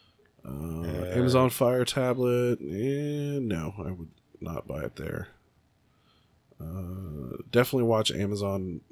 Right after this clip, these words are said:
Speaker 1: uh, website for those to go on sale.
Speaker 2: You got
Speaker 1: Um,
Speaker 2: Google Home at eighty bucks.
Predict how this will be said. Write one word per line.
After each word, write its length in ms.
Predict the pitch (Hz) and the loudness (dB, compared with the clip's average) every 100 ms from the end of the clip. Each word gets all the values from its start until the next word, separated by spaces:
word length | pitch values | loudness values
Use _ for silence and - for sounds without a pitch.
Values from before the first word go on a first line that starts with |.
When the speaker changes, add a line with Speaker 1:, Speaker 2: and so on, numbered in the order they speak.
| - | -10
Speaker 1:
uh, 220 | 85 87 87 | -8 -6 -6
website 460 | 95 92 98 87 | -6 -4 -4 -6
for 140 | - 82 | -8 -10
those 340 | 87 82 82 | -8 -8 -10
to 100 | - | -10
go 100 | 87 82 | -10 -10
on 180 | 82 | -10
sale. 480 | 87 - 90 82 85 _ _ _ _ _ _ 95 | -8 -8 -10 -10 -14 _ _ _ _ _ _ -8
Speaker 2:
You 180 | 95 | -2
got 180 | 98 95 | 2 2
Speaker 1:
Um, 100 | 95 | 2
Speaker 2:
Google 340 | 95 104 101 98 | -2 -2 -2 -2
Home 260 | 101 107 | -2 -2
at 100 | 101 104 | -2 -4
eighty 260 | 104 101 | -6 -6
bucks. 720 | 101 95 101 101 - - - | -4 0 0 -4 -10 -12 -12